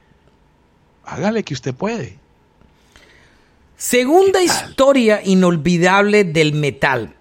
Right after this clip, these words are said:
Speaker 2: L-, el momento, eso se llama metal mitosis, y es el <laughs> momento en que Metallica <laughs> bota a Dave Mustaine, y Mustaine termina formando una bandota impresionante que se llama Megadeth.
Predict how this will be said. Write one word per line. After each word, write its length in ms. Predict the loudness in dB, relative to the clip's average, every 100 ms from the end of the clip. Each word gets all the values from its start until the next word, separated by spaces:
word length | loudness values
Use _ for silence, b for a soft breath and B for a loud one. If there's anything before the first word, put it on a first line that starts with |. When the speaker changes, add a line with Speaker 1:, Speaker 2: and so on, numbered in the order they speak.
| _ _ _ _ _ _ _
Speaker 2:
L-, 420 | -6 -2 -2 -4 -2
el 160 | 2 4
momento, 960 | 4 4 4 4 2 0 0 0 -4 -14
eso 180 | -12 -4
se 80 | -2
llama 300 | 0 -2 -2
metal 580 | 0 0 2 0 0 -2
mitosis, 800 | 0 0 2 0 0 -2 -8 -10 -12
y 140 | -4 -2
es 120 | 2
el 100 | 2
<laughs> 80 | 2
momento 440 | 2 2 2 0
en 100 | -2
que 140 | -2
Metallica 920 | -2 -2 -2 -2 2 2 2 2 0 0
<laughs> 40 |
bota 640 | 0 2 2 2 -2 -2 -2
a 140 | -2
Dave 360 | 0 0 2 4
Mustaine, 760 | 4 4 2 0 2 0 -2
y 100 | 0
Mustaine 800 | 2 4 2 0 0 2 2 0
termina 560 | 0 0 0 -2 -4 -8 _
formando 640 | -2 0 0 2 0 0 B B B
una 220 | 0 2
bandota 720 | 4 4 4 2 2 0 2
impresionante 680 | -2 -2 -2 -2 -2 -4 -4
que 100 | -6
se 100 | -4
llama 280 | -4 -4 -4
Megadeth. 1120 | -2 0 4 6 6 6 2 -2 -8 -10 -14